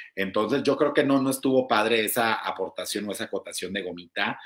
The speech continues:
porque entonces ya decimos, entonces, ¿quién está diciendo la verdad? O sea, ¿exageraste con lo de tu papá para obtener seguidores?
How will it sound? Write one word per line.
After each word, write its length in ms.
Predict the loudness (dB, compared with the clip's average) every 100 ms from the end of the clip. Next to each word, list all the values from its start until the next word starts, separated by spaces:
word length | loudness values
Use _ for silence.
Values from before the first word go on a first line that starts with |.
| -20 -8
porque 220 | -4 0 0
entonces 480 | 2 0 4 2
ya 120 | 4 4
decimos, 400 | 4 -2 -4 -6
entonces, 260 | -6 -4
¿quién 160 | 0 2
está 160 | 2 0
diciendo 380 | 0 -2 -2 0
la 100 | 0
verdad? 320 | 0 0 -2
O 40 | -2
sea, 200 | -2 -2
¿exageraste 720 | -6 -4 -2 0 -2 -2 0
con 120 | 4
lo 80 | 4
de 100 | 4
tu 140 | -4
papá 340 | -8 -4 -4 0
para 180 | -2
obtener 320 | -2 -6 -8 -4
seguidores? 760 | -4 -4 -2 2 2 2 -2